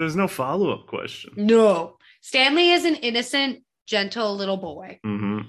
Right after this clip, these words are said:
Speaker 1: I would, I would just, every freaking thought that night would be, "Why the fuck is this guy know, how the hell do you know the exact shoes?"
Speaker 2: But here's the thing, you're paranoid and Stanley is not.
Speaker 1: Apparently not. He's a sweet little boy.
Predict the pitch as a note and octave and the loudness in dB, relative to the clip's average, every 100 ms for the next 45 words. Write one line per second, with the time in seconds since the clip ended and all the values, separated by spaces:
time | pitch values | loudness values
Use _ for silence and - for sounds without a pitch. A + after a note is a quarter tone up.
0 | - _ _ - G#2 D3 A2+ - B2 D3+ | -14 _ _ -2 2 4 2 2 2 2
1 | G#2+ F#2+ - - - _ _ _ _ _ | 0 -2 -2 -12 -20 _ _ _ _ _
2 | - A#2+ B2 C3+ B2+ A2+ A2 B2 A2+ G2 | -2 0 2 2 2 0 -2 -4 -2 -2
3 | A2 G2 F2+ - _ _ _ G#2+ G#2 G2+ | 0 2 0 -4 _ _ _ -2 -2 0
4 | G2 F#2 F#2 F#2 F#2 F2+ C#3+ A#2 - C#3 | -4 -4 -6 -6 -6 -6 -10 -10 -8 -8
5 | C#3 G2+ A#2+ - C3+ C#3 C#3 C#3 C3 C3 | -6 -8 -10 -4 -2 -2 -4 -6 -6 -4
6 | C#3 D3 C#3+ D3 C#3+ C#3 C#3 C#3+ C3+ A#2 | -4 -2 2 2 4 2 2 0 0 -2
7 | C#3+ C#3 - C#3+ C3+ - C4 D#4 E4 B4+ | -2 -2 -2 -4 -2 0 2 4 4 4
8 | B4+ D#4+ C4+ C4+ A#3+ A3+ A3+ A#3+ A3 A3 | 4 4 2 2 0 -2 0 2 2 2
9 | G#3+ G#3+ F#3+ F#3 F#3 F#3 F#3 F#3 F3+ F3 | 0 -2 -6 -10 -8 -6 -4 -6 -6 -10
10 | - - _ - C#3 C#3 B2 G#2+ F2 F#2 | -12 -20 _ -2 2 4 4 2 0 -2
11 | A2+ G#2+ A2+ A2+ F#2+ G2 G2 - - - | -6 -6 -4 -4 -2 -4 -4 -4 -2 -2